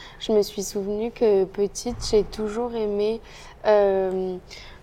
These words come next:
euh, vendre des choses, que ce soit, euh, même des prestations à mes parents, faire des massages, mettre des prix et puis vendre,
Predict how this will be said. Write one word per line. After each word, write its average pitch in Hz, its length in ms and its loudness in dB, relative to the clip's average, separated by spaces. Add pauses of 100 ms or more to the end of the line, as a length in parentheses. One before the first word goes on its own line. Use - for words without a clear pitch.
euh, 202 300 6
vendre 214 500 2
des 208 200 2
choses, 226 400 0
que 226 100 -2
ce 196 200 2
soit, 208 440 0
euh, 202 40 0
même 196 220 2
des 196 120 4
prestations 208 880 -4
à 202 100 2
mes 196 140 4
parents, 196 480 -4
faire 196 200 -4
des 196 120 2
massages, 190 560 -6 (440)
mettre 208 260 6
des 202 160 2
prix 233 400 -4
et 214 80 0
puis 196 240 -4
vendre, 220 480 -2